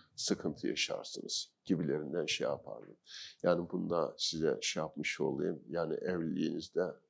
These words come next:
değerli arkadaşlar bunlara mutlak surette dikkat etmeniz lazımdır. Bülent Bey, bana bu fırsatı verdiğiniz için size ayrı ayrı teşekkür ediyorum. Böyle nadide pırıl pırıl gençler, hiç arada boşluk kalmadan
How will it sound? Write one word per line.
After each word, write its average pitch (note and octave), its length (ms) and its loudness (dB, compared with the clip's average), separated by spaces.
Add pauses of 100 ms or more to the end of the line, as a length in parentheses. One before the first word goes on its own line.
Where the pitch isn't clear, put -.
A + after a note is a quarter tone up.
(260)
değerli C#2+ 280 2
arkadaşlar - 580 -4 (240)
bunlara C2+ 360 -6
mutlak - 500 -10
surette - 560 -8 (360)
dikkat - 340 -6
etmeniz - 480 -10
lazımdır. - 640 -10 (720)
Bülent F2+ 240 6
Bey, F#2+ 260 4 (160)
bana F2+ 300 0
bu F#2+ 40 -8
fırsatı - 500 0
verdiğiniz F2 360 4
için - 200 0
size F2+ 360 2
ayrı F2+ 400 2
ayrı F2 240 2
teşekkür - 500 0
ediyorum. D2 340 0
Böyle E2+ 360 2
nadide E2+ 460 2 (140)
pırıl F#2 220 -2
pırıl D#2+ 400 -4
gençler, D#2+ 520 2 (480)
hiç - 260 2
arada D#2+ 540 4
boşluk - 500 -4
kalmadan D#2+ 720 2